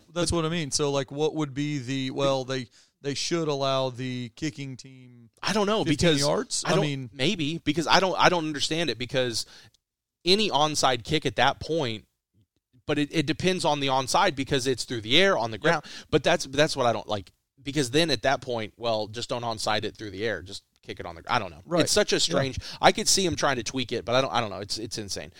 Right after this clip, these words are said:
Speaker 2: Um, and then the running onto the field. Now, it's when you look, when you know what was going on, it's, "Okay, this makes sense." But there was so much confusion in the moment. You know, the coaching staff didn't know what the hell was going on. No one in the booth knew what was going on,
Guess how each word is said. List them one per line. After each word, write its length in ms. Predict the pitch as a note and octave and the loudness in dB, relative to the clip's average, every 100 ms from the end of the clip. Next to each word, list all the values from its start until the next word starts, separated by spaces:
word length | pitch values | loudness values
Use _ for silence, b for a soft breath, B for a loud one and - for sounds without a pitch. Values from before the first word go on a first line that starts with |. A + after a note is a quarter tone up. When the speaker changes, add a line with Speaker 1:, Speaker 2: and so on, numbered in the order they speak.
| B B B | B B B
Speaker 2:
Um, 320 | A#2 G#2+ G2 - | 0 0 0 -4
and 160 | D#3+ D3 | -2 0
then 180 | C#3+ C#3 | 0 2
the 260 | B2 A#2 G2+ _ _ _ - | 2 2 -4 _ _ _ -4
running 280 | C3 B2 | -2 0
onto 240 | B2 A#2 A2 | -2 -4 -4
the 100 | G#2+ | -8
field. 320 | G#2 - - _ | -10 -12 -16 _
Now, 400 | C#3 C3 B2 A2+ - b b b b _ _ _ _ _ _ _ - | -4 0 2 0 -6 b b b b _ _ _ _ _ _ _ -6
it's 220 | D#3+ - | -4 -2
when 160 | D3 D#3+ | 0 0
you 120 | D3+ | 2
look, 200 | C#3+ E3 | 2 2
when 120 | E3 | 0
you 100 | D3+ | 0
know 380 | C#3 D#3 F3+ F#3 | -2 0 4 4
what 360 | D3+ C3+ C#3+ C#3+ | 2 -2 -2 0
was 120 | C3 | -2
going 260 | B2 A#2 A2+ | -2 -2 2
on, 280 | C3 A2 G2 | 2 2 -2
it's, 600 | A2+ G#2+ - - - - - | -4 -2 -2 -2 -6 -10 -8
"Okay, 320 | B2+ G2 F#2+ - | -6 -6 -8 -6
this 180 | B2 A#2 | -4 -2
makes 200 | G2+ - | -4 -4
sense." 360 | G2 - - - b b | -4 -6 -10 -10 b b
But 200 | C3 A#2+ | 0 2
there 100 | C3+ | 2
was 120 | B2 - | 0 0
so 220 | - E3+ | 0 0
much 220 | E3 - | 0 -2
confusion 500 | A#2+ - D3+ C3+ A#2+ | -6 -6 -4 -2 -4
in 80 | G#2 | -6
the 80 | F#2+ | -4
moment. 400 | B2 E3 A2 - _ | -2 -2 -4 -8 _
You 120 | B2 | -10
know, 120 | G#2+ F#2+ | -8 -8
the 100 | G2+ | -4
coaching 340 | D3 E3 F#3+ | -2 0 -2
staff 260 | - E3 - | 0 0 0
didn't 140 | D#3+ | -4
know 80 | D#3 | -2
what 100 | D3 | -2
the 80 | D3+ | -2
hell 140 | D3 | -2
was 100 | C#3+ | -2
going 220 | C#3 C3+ | -2 -2
on. 260 | C3 C3 A#2+ | 0 0 -2
No 80 | A#2+ | -6
one 120 | A2 | -6
in 60 | F#2+ | -8
the 80 | |
booth 320 | F2+ A#2 E3 F3 | -8 -2 -2 -2
knew 100 | E3 | -2
what 140 | D3+ | -2
was 100 | B2+ | -2
going 280 | - C3 B2+ | -6 -4 -4
on, 360 | A#2 A2+ A2+ | -2 -4 -6